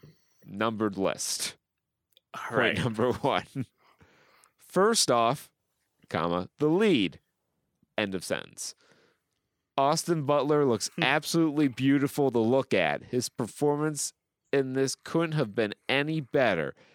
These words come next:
Speaker 1: His mannerisms and movements were so good."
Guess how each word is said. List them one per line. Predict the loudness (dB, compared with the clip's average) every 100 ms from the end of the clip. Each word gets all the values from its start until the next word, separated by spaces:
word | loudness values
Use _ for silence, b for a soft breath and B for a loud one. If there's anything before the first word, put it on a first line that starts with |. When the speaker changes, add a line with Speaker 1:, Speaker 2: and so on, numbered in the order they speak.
| b b
Speaker 1:
His | -4 -4
mannerisms | -2 0 0 0 2 2 2 -2 -2 -2
and | 0 0
movements | 0 0 0 -4 -4 -8
were | -6
so | -4 -2 0 2 0 -2 -2
good." | 2 2 0